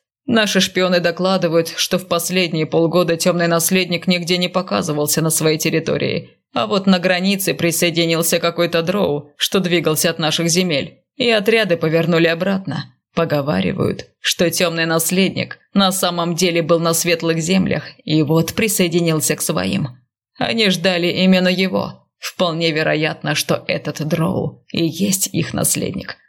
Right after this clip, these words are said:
Что делать прикажешь?» отчитался Джонатан. «Там не вся армия, лишь несколько отрядов, и они не ждут нападения. Послать отряд из самых лучших воинов за ними», приказал я.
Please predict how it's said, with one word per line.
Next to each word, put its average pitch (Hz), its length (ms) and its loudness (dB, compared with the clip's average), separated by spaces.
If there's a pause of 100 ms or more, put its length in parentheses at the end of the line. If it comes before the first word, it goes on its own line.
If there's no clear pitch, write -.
(280)
Что - 320 2
делать 180 400 -2
прикажешь?» - 600 -4 (520)
отчитался 175 640 -2
Джонатан. 160 560 -4 (1000)
«Там - 200 -2
не 151 120 -2
вся - 360 -2
армия, 165 600 -4 (240)
лишь 165 300 0
несколько 156 480 -2
отрядов, 190 540 -6 (260)
и 170 160 0
они 156 260 -2
не 151 140 0
ждут - 340 -4
нападения. - 800 -2 (520)
Послать 180 560 2
отряд 156 420 0
из 156 140 0
самых 156 400 -2
лучших 165 360 -2
воинов 165 600 0 (160)
за 170 280 0
ними», 156 500 -6 (400)
приказал 147 540 0
я. - 260 -4